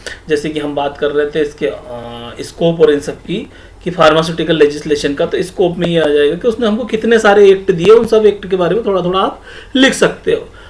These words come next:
अब important act, after the independence in नाइनटीन फ़ोर्टी सेवन, नाइनटीन फ़ोर्टी सेवन में आप, हम जब आजाद हुए उसके बाद क्या हुआ,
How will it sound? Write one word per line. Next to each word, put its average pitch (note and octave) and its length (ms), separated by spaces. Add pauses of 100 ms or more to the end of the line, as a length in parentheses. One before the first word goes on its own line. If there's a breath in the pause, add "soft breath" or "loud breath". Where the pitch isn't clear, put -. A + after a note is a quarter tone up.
(120)
अब B3 140
important A3+ 420
act, A3+ 160
after A3 540
the B3 140
independence A3 580
in A3 80
नाइनटीन F#3+ 420
फ़ोर्टी F#3 260
सेवन, F#3 300
नाइनटीन F3+ 360
फ़ोर्टी E3+ 240
सेवन D#3+ 240
में E3 160
आप, D3 300
हम D3+ 180
जब C#3+ 160
आजाद D3+ 360
हुए D#3 100
उसके D3 200
बाद C#3+ 300
क्या D#3 120
हुआ, D#3 360